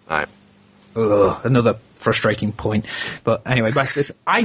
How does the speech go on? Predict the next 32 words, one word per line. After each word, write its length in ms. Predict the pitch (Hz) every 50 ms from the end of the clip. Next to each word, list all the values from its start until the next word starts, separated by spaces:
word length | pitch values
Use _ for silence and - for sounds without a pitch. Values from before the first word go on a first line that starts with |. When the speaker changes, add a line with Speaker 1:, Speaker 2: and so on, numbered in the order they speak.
| 190 175
Speaker 2:
really 400 | 160 147 165 185 175 165 165 156
do 160 | 135 - 143
not 180 | 139 131 131 -
like 160 | 117 127 -
the 60 | -
fact 240 | - - 127 - -
that 80 | 123 120
they 100 | 123 120
decided, 360 | 113 - 139 123 120 113 123
no, 180 | 170 170 156
the, 240 | 123 117 - 127 113
the, 240 | - 123 143 139 120
the, 380 | 113 123 117 107 - - - -
the 140 | - 127 123
predators 460 | - - 156 190 202 - 240 220 190
that 220 | - 147 98 104 117
these 200 | 135 180 185 -
guys 200 | 226 208 214 -
are 40 | 240
gonna 100 | 240 214
be 100 | 220 226
facing 340 | - 233 220 214 - 190 -
are 80 | 120
these 240 | 120 135 143 135 -
new 300 | 135 123 120 127 143 139
ones, 400 | 120 120 98 90 - 80 85 - -
these 180 | 147 131 117
bigger, 400 | - - 175 156 135 123 123 123
better 340 | 117 110 147 139 135 - 135
ones. 200 | 117 110 120 -
It's 140 | 156 - -
like, 140 | 285 -